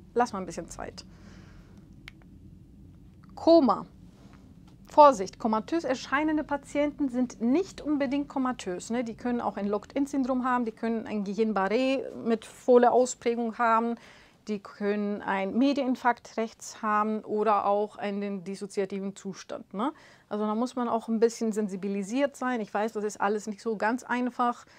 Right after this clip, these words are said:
eventuell zu diagnostizieren, aber eigentlich, wenn man so ein bisschen drüber nachdenkt und versucht, irgendwie das Gesamtbild zu sehen, dann kommt man schon auf die Idee, dass dieser Patient nicht komatös ist.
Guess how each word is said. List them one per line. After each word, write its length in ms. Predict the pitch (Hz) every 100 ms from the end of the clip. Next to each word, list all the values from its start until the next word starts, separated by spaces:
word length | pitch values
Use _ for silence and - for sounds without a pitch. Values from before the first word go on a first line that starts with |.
| - - -
eventuell 600 | 214 226 214 233 220 208
zu 220 | - 208
diagnostizieren, 760 | 202 208 214 208 - 208 214
aber 160 | 190 -
eigentlich, 480 | - 202 208 202 202
wenn 120 | 202
man 140 | 196
so 80 | 175
ein 120 | 180
bisschen 600 | 170 196 - 190 190 190 - - - - - _ _ _ -
drüber 300 | 214 208 220
nachdenkt 640 | 226 240 - 220 226 -
und 280 | 214 202 -
versucht, 480 | - 214 196 226 -
irgendwie 560 | 156 208 190 208 202 -
das 180 | 208 202
Gesamtbild 540 | 202 220 226 226 208
zu 140 | 214
sehen, 480 | 196 180 202 202 196
dann 400 | 185 190 190 190 -
kommt 260 | - 214 196
man 100 | 185
schon 220 | - 175
auf 80 | -
die 120 | 190
Idee, 260 | 190 190
dass 120 | 190 196
dieser 160 | 185
Patient 320 | 196 202 190
nicht 220 | 190 202 -
komatös 580 | 190 - - - - -
ist. 240 | 110 -